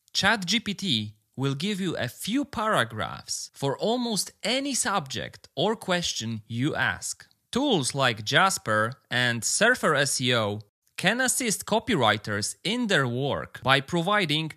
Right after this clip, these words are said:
ready-to-use lines for their writing. Of course, the content published on companies' blogs is dedicated for their clients, but also to support their website's position in search engines,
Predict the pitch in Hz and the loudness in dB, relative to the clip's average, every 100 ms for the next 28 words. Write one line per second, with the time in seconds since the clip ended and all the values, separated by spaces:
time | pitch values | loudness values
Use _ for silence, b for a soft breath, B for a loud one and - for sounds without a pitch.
0 | _ 120 151 214 269 233 196 202 135 143 | _ -2 0 0 -2 -2 0 0 0 -2
1 | 151 113 110 117 - - - 165 208 147 | -2 -2 -4 -6 -12 -12 -4 -2 -2 -2
2 | 117 104 95 123 123 - - - - 165 | -4 -2 -4 -4 -10 -16 -18 -8 0 0
3 | - - 202 147 117 117 131 - 220 254 | 0 2 4 4 2 0 -4 -2 0 0
4 | - 131 127 - 170 151 117 107 - 123 | 0 -2 -2 -2 -2 0 -4 -6 -8 -10
5 | 110 - 240 277 240 170 120 139 120 - | -10 -4 -4 -2 -4 -4 -4 -4 -4 -6
6 | - - b b b b 233 285 180 165 | -10 -14 b b b b -2 -2 0 0
7 | 147 - 147 143 - - 254 254 208 - | 0 0 -4 -4 -6 -2 -2 0 -2 -2
8 | 151 131 69 - - - _ 120 127 - | -4 -4 -4 -8 -10 -10 _ -4 -4 2
9 | 233 262 226 196 202 151 143 196 139 143 | 4 6 4 2 0 -2 0 2 2 2
10 | - b b 120 120 120 180 240 - 240 | -4 b b -4 -2 0 0 2 0 0
11 | - - 131 175 - 131 131 - - 151 | -2 -6 -4 -4 -2 -4 -6 -12 -6 -4
12 | 190 - 131 135 - - 165 147 104 60 | -4 -2 0 0 -2 0 0 0 -4 -8
13 | - - | -8 -10